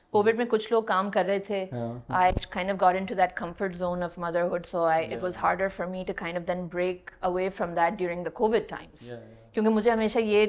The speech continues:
Speaker 1: टेंशन होती थी कि I don't want to take the virus back
Speaker 2: Yeah,
Speaker 1: either
Speaker 2: yeah.
Speaker 1: to, you know, anybody who's elderly in my family or anybody who is kind of
Speaker 2: Yeah.
Speaker 1: more susceptible to those kind of things. So I was
Speaker 2: Mm.
Speaker 1: very careful
Speaker 2: And,
Speaker 1: that
Speaker 2: and
Speaker 1: way.
Speaker 2: you said that, you know, six months after your delivery, you were doing a music video,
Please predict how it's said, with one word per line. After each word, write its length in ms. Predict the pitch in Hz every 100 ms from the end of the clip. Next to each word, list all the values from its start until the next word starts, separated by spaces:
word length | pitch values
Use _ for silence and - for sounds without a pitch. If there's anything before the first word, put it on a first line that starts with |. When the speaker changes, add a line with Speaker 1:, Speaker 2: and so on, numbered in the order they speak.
| 208
Speaker 1:
टेंशन 260 | 185 180 202
होती 180 | 185 196
थी 100 | 208
कि 60 |
I 80 | 185
don't 140 | 185 185
want 100 | 180
to 60 | -
take 180 | 175 -
the 80 | 170
virus 360 | 170 165 175 - 170
back 320 | 165 - - - _ 113
Speaker 2:
Yeah, 260 | 120 117 117
Speaker 1:
either 220 | 196 185 185
Speaker 2:
yeah. 80 | 117
Speaker 1:
to, 140 | 202 185
you 80 | 185
know, 40 |
anybody 680 | 185 185 196 196 185 175 180
who's 220 | 196 190 185 190
elderly 340 | 196 214 220
in 100 | 220 208
my 100 | 196
family 420 | 208 185 185 185 180
or 80 | 165
anybody 320 | 175 175 170
who 360 | 170 170 160 160 156
is 100 | 165 -
kind 120 | 170
of 60 | 117
Speaker 2:
Yeah. 40 | 175
Speaker 1:
more 80 | 175
susceptible 520 | 165 170 160 185 175 170
to 40 | 165
those 180 | 170 165
kind 100 | 170 165
of 40 | 170
things. 180 | 175 175
So 40 | 180
I 20 |
was 100 | 156
Speaker 2:
Mm. 80 | 180
Speaker 1:
very 120 | 175 -
careful 320 | 160 - 156 156
Speaker 2:
And, 200 | 135 147
Speaker 1:
that 60 |
Speaker 2:
and 120 | 156 151
Speaker 1:
way. 60 |
Speaker 2:
you 60 | 147
said 220 | 160 151 143
that, 160 | 135 139
you 20 | 143
know, 60 | 143
six 260 | 143 135 143
months 180 | 131 127 123
after 200 | 117 -
your 60 | 123 117
delivery, 500 | 117 113 120 117 110 123
you 80 | 117
were 60 | 113
doing 260 | 117 113 113 123
a 80 | 113
music 240 | 110 113 117
video, 260 | 110 113